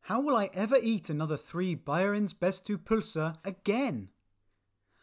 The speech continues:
But I love that there's a burgeoning horror scene and that filmmakers are trying all sorts of stuff and getting it out there. I'm already looking forward to more. If you do watch these for Halloween, let us know on social media where we're at Kvikmyndapod.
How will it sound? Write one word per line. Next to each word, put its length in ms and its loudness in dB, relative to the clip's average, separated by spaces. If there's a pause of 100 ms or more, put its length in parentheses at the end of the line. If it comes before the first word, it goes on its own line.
(120)
But 120 -2
I 80 2
love 240 4
that 100 -6
there's 160 -4
a 40 -2
burgeoning 460 -2
horror 240 -2
scene 400 -6 (260)
and 100 -4
that 80 -6
filmmakers 560 -2
are 60 -6
trying 320 -4
all 100 -2
sorts 340 -4
of 60 -8
stuff 300 -6
and 160 -10
getting 240 -2
it 100 0
out 240 -2
there. 220 -10 (580)
I'm 120 -10
already 260 -2
looking 260 -2
forward 320 -2
to 80 -4
more. 360 -2 (1300)
If 120 -4
you 80 4
do 140 4
watch 200 2
these 180 -2
for 100 -4
Halloween, 420 -2 (300)
let 120 -2
us 160 0
know 160 0
on 80 -2
social 340 -4
media 400 -2 (140)
where 180 -2
we're 120 -2
at 380 -2
Kvikmyndapod. 760 -2